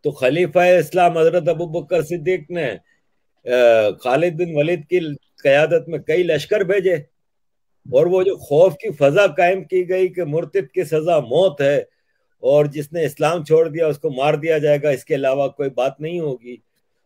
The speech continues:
तो उस खौफ ने बाद में फिर बनु उमैया ने जो काम किए वो इस्लाम का फैलने का सबब बना।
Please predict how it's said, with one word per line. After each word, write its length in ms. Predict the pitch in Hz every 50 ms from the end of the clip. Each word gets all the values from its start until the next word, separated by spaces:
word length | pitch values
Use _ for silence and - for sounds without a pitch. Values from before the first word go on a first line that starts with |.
| _ _ -
तो 60 | 180
उस 180 | 190 190 -
खौफ 540 | - _ - - 147 160 190 202 208 180 -
ने 160 | 185 202 202
बाद 380 | 190 160 156 156 165 180 175 180
में 140 | 190 190 180
फिर 220 | 147 - 185 180
बनु 280 | 170 143 131 143 175 190
उमैया 520 | 190 185 175 175 180 190 190 190 185 185
ने 160 | 180 175 180
जो 180 | 175 170 180 165
काम 320 | - 156 156 170 180 165
किए 400 | 143 - 180 180 165 127 92 76 - _ _ _ _ _ _ _ _ _ _ _ _ _ -
वो 760 | 90 85 117 156 175 180 180 175 165 156 143 131 120 113 98 95 101
इस्लाम 440 | 107 95 - 131 127 131 151 165 156
का 140 | 143 175 170
फैलने 440 | 143 - 131 135 147 165 170 180
का 140 | 156 170 175
सबब 320 | 147 147 160 151 160 175 170
बना। 460 | 151 143 170 165 165 160 151 -